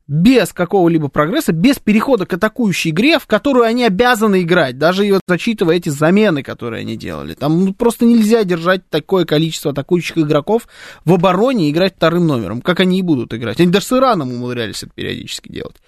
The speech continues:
Эм, я думаю, что у сборной Англии всё равно ничего не получится. Но из группы они выйдут, и выйдут они из группы с первого места. Мы, конечно, сегодня в десять часов вечера ещё посмотрим матч между Соединёнными Штатами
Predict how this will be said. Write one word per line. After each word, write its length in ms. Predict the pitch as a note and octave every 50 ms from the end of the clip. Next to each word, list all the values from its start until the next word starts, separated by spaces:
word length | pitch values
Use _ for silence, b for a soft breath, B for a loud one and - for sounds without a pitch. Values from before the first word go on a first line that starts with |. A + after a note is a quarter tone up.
| B B B B B B B
Эм, 380 | - D#3+ F3+ F#3+ F#3 G3 A3 - _ _
я 240 | - A3 A#3+ C#4 C4
думаю, 200 | A3 A3 G3 F3+
что 200 | E3 - F3+ E3+
у 80 | E3 D#3+
сборной 320 | D#3+ F3 F3+ F3 D#3+ D#3
Англии 160 | D#3+ D3+ C3+
всё 160 | C3 - D#3+ D3+
равно 160 | C#3+ B2 A#2
ничего 200 | A#2 - - B2
не 80 | A#2+
получится. 460 | B2 A2+ A2+ F2 C#2+ - - - - E3
Но 100 | D3+ G#3
из 100 | A3+ G#3
группы 240 | C#4+ F4+ D#4 - C4
они 160 | A#3 G3+ F#3
выйдут, 340 | F3+ A3+ D4 C#4+ C4+ - -
и 40 | D3+
выйдут 340 | D3+ G3+ G#3+ G3 F3 -
они 360 | D3 C3+ C3 C#3 D#3+ F#3 F3 B B B B B B B
из 180 | - C#3+ C#3+ D3+
группы 260 | D3+ A3 C4 A#3+ G#3
с 60 | F3
первого 340 | - - A#3 A#3+ A3+ G3+ F3
места. 400 | D#3 D#3 C#3+ B2+ B2 - - G3+
Мы, 120 | G#3 A3 A3
конечно, 380 | A3+ A3+ G#3+ G#3 F3 - F#3+
сегодня 400 | E3+ - G3 F#3 F#3 F3 E3+ D#3
в 140 | D3 D3+ D3+
десять 300 | D3 D3 F3 F3 - -
часов 280 | - - - F#3 D#3+ D#3
вечера 340 | D#3 D#3 C#3+ - - B2
ещё 180 | B2 - - -
посмотрим 480 | - D3+ - - E3 D3 - B2 A#2+ C3
матч 260 | C3 A#2+ A2+ - -
между 220 | A#2+ A#2+ C3 C3+
Соединёнными 480 | C3 - - C3+ C3+ C#3 C3+ C3 C3 C3
Штатами 560 | - - - C3 B2 - A#2+ B2+ B2+ B2+